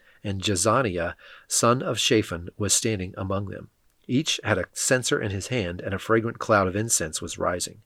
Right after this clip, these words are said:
He said to me, "Son of man, have you seen what the elders of Israel are doing in the darkness, each at the shrine of his own idol? They say, 'The Lord does not see us. The Lord has forsaken the land.'" Again, he said,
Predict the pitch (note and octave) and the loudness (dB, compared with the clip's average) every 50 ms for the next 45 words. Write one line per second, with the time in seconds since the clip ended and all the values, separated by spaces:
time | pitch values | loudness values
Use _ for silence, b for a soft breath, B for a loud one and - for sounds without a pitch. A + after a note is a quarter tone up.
0 | _ B B B B C3 A#2 - - E3+ E3+ - B2 A2+ G#2 G2+ - A#2 - - | _ B B B B -2 0 4 4 4 4 4 -2 0 0 -2 -2 -2 -2 0
1 | D3+ D3 C3+ A2 A2+ G#2 F#2+ F#2 F2+ F2 F#2+ - - B2 A#2+ C3 C3 A#2+ - - | 0 0 0 0 0 -2 -2 -2 -4 -6 -8 -2 -2 0 2 2 2 2 2 2
2 | C3 B2 C3+ C3 A#2+ - B2+ A2 G#2 A2 A#2+ A2+ A#2 A2+ A2 G#2 - A#2 G#2+ G#2+ | 2 0 0 -2 0 0 2 2 4 2 4 4 4 4 4 2 0 -2 -2 -2
3 | - - A2+ - - A2 A2 A#2 A#2 A#2 A2+ G#2+ G2 G#2+ G#2+ A#2 A#2 A#2+ A#2+ - | -2 -4 -6 -2 -2 -2 0 0 0 0 0 0 2 2 2 2 0 -2 -4 -6
4 | - A2+ A2+ G#2+ G2 G#2 G#2 A2 - C#3+ - - - B B B B B B B | -6 -6 -4 2 4 4 4 4 0 -6 -6 -6 -6 B B B B B B B
5 | - A2+ - - B2 - A2 - - - A#2+ G#2+ G#2+ A2+ A#2+ B2 A2 G#2 F#2+ A2 | -4 -2 0 -2 -2 0 0 0 0 2 4 4 4 4 2 2 0 0 0 2
6 | A2 A#2 A#2 A2+ - - A2+ G#2+ G#2 A#2+ D3 E3+ D#3 _ B B B B B B | 0 0 0 -2 0 0 0 0 0 -2 -4 -6 -8 _ B B B B B B
7 | B - A#2+ A#2+ A2+ - - - C#3 D3+ C3 G#2+ A2 - G2+ A2 G#2+ G#2 G#2 A#2+ | B 6 6 6 6 6 4 6 6 6 6 4 2 0 0 0 2 4 6 6
8 | C3 B2+ A2+ G#2+ G2 A2 G2 - G#2 G2 - - - - - E3 C#3 F2+ D#2+ F2+ | 8 8 6 6 4 0 0 0 -2 -4 -2 -2 -2 -2 0 0 0 0 0 -2
9 | - - - - _ A#2 A2 G#2 A#2+ B2 G#2+ G2+ G2+ - - - G2+ - - A#2+ | -4 -4 -4 -4 _ -2 0 2 2 2 2 0 -2 -4 -4 -4 -4 -2 0 0
10 | A2+ - G2+ F#2 G2 F#2+ G#2 A#2+ A#2+ A#2 F#2 F#2+ - _ _ _ _ _ - - | -2 -2 -4 -6 -2 -2 -2 -2 -2 -4 -10 -14 -18 _ _ _ _ _ -6 -6
11 | G#2+ G2 A2+ A#2+ C3+ A#2 F#2 F2 G#2 G2 - - A2 G2 F#2 F#2+ | 0 2 4 4 4 2 0 -4 -4 -4 0 0 0 0 0 -4